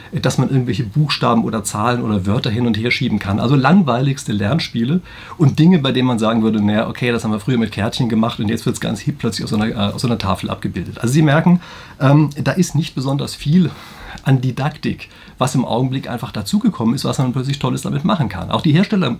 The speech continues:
geben sich da überhaupt keine Mühe. Ja, die sagen nur bloß, "Ist ganz toll und ist die moderne Zukunft" und weiß ich was. Aber sie sagen an keiner Stelle, was denn jetzt eigentlich diese tolle Zukunft sein soll.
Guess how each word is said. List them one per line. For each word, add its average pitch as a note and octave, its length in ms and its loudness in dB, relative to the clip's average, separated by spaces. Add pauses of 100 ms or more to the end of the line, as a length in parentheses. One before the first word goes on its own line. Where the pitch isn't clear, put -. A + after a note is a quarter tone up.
geben C#3+ 180 0
sich C#3+ 120 -4
da B2+ 80 -2
überhaupt C3 200 -2
keine D3 140 0
Mühe. E3 300 6 (120)
Ja, C3+ 120 -2
die B2+ 80 -4
sagen A#2 220 0
nur A#2+ 120 0
bloß, A#2+ 200 -2 (260)
"Ist G3 160 4
ganz A#2+ 240 -2
toll F3+ 240 4
und C3+ 80 0
ist A2+ 160 -4
die B2 40 0
moderne A#2 400 -2
Zukunft" F#3 380 0
und - 60 -2
weiß A#2 140 -2
ich F3+ 180 0
was. E3 160 4 (280)
Aber D3+ 140 4
sie F#3 80 8
sagen D#3+ 240 0
an C#3+ 80 -2
keiner D3+ 240 -2
Stelle, C3+ 320 0
was C3 160 -2
denn C#3 120 2
jetzt B2+ 120 -4
eigentlich A#2+ 180 -4
diese B2 160 -4
tolle A#2 220 -2
Zukunft C3+ 380 -4
sein G3 180 4
soll. F2+ 220 0